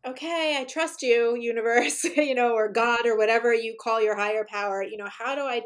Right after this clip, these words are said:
how do I trust you? How do I, you know, so I grapple with that a little bit. And I,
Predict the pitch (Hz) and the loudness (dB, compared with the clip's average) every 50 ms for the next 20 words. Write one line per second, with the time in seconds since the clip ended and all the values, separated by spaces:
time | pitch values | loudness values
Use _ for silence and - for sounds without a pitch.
0 | - _ - - - 233 233 254 254 240 220 220 - - - 233 208 202 202 - | -10 _ -18 -12 -8 -6 -4 -2 -2 -4 -4 -6 -10 -10 -6 -4 -4 -4 -4 -8
1 | - - 170 165 - - - _ _ _ - - - _ _ _ - 220 214 226 | -12 -8 -8 -8 -8 -10 -16 _ _ _ -20 -20 -20 _ _ _ -2 -2 0 2
2 | 240 240 233 226 214 208 202 208 202 - - 214 196 196 190 190 190 - - _ | 2 0 0 0 0 0 0 -2 -2 -4 -6 -8 -10 -8 -8 -8 -10 -10 -12 _
3 | _ _ _ _ _ _ _ _ _ _ _ _ _ _ _ _ _ - - - | _ _ _ _ _ _ _ _ _ _ _ _ _ _ _ _ _ -14 -10 -8
4 | - - 262 262 254 262 262 294 302 311 330 320 320 277 240 214 214 202 196 196 | -2 -2 0 0 0 -2 -2 -2 -2 -2 -2 -4 -4 -2 -2 -2 -2 -2 -4 -4
5 | 202 196 196 196 196 202 190 208 196 196 190 - - 202 208 214 214 214 214 214 | -4 -4 -4 -4 -4 -4 -2 -2 -2 -2 -2 -6 -6 -8 -8 -6 -6 -4 -4 -4
6 | 208 214 214 | -6 -6 -8